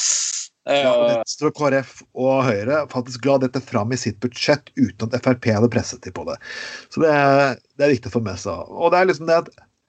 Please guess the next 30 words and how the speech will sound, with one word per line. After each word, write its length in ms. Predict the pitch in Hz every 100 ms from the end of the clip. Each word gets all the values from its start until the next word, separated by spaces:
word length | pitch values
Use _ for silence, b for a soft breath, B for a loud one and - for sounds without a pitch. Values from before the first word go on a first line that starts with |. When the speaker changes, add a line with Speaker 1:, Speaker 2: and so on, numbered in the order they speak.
| _ _ _ _ _ _ _ _ _ _ -
Speaker 2:
jeg 180 | 170
jobber 220 | 185 120 113
med 100 | 135
muslimer 360 | 127 113 107
i 20 | 107
utelivsbransjen. 480 | 90 - 104 104
De 80 | 147
serverer 400 | - 170 131 127
alkohol, 720 | - 123 - 135 - 160 160 127
de 100 | 135
står 220 | - 135
i 60 | 131
døren 280 | 120 143 127
og 60 | 135
kaster 240 | 147 - 127
ut 80 |
fulle 240 | - 135 131
folk. 540 | - 160 151 - - - b b b b _ _ _ _ -
Speaker 1:
Mm. 180 | 113 123
Speaker 2:
De, 100 | 170 _ _ _ -
de 100 | 170
driver 400 | 135 147 139 139
bedrifter 560 | 147 135 123 - - 139
som 80 |
selger 320 | 147 - 117 135
alkohol. 400 | 151 139 127 - -
Vær 320 | 135 139 151
så 160 | - 170
snill, 320 | - 165 160 - - 165
altså, 220 | 151